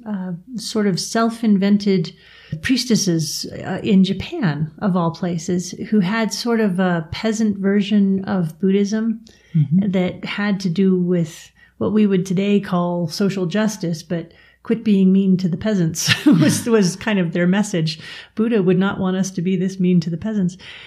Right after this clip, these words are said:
Speaker 1: And I, I found eight or nine biographies of these women, and they were women in a
Speaker 2: Okay.
Speaker 1: very patriarchal society.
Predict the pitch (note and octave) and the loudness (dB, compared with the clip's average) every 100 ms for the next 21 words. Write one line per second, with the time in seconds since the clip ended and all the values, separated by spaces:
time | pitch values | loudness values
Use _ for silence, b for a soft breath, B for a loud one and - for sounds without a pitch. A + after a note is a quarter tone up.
0 | B B A3 G#3 G3+ F#3+ - - G3+ - | B B 2 4 4 2 -2 -4 -2 -2
1 | F#3+ F#3 A3 A3 G#3 F#3+ - - G#3 C#4 | -4 -2 -2 2 2 2 -6 -6 -2 0
2 | C#4+ A#3+ A#3 A3+ G3+ F#3 G#3+ B3+ A3 E3 | 0 -2 -2 -2 0 -2 -2 -4 -4 -4
3 | E3 E3 E3 F#3+ F3+ F#3 F#3 C4 G3 E3 | -8 -8 -6 -4 0 -2 -2 -4 -2 0
4 | E3+ F3 E3+ A3 G#3+ - - _ _ - | 0 -2 -2 0 -2 -2 -10 _ _ -2
5 | D#3 F3 E3 G3+ G3+ G3+ G3 F#3+ F3+ E3+ | 0 2 2 2 2 2 0 -4 -4 -4
6 | F3+ E3+ G3 F#3+ F#3+ F3+ | -4 -6 -8 -4 -4 -4